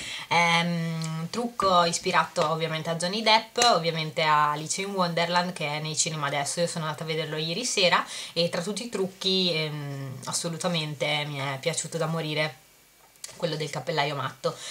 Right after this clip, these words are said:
Era molto bello anche quello della principessa, era molto molto bello, eh, quello della regina bianca,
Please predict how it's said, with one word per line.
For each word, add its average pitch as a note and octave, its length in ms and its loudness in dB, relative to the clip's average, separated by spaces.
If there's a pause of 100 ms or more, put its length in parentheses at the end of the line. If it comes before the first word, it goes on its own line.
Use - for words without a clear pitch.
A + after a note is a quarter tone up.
(120)
Era F3 160 4
molto F3+ 240 2
bello F3 240 6
anche F3 160 2
quello F#3 180 0
della F3 160 4
principessa, A3 720 4
era F3 140 6
molto E3 320 0
molto D#3+ 240 0
bello, D3+ 840 2 (380)
eh, D3+ 300 -2
quello E3+ 160 2
della D#3 480 2
regina D#3 320 -2
bianca, D#3+ 680 0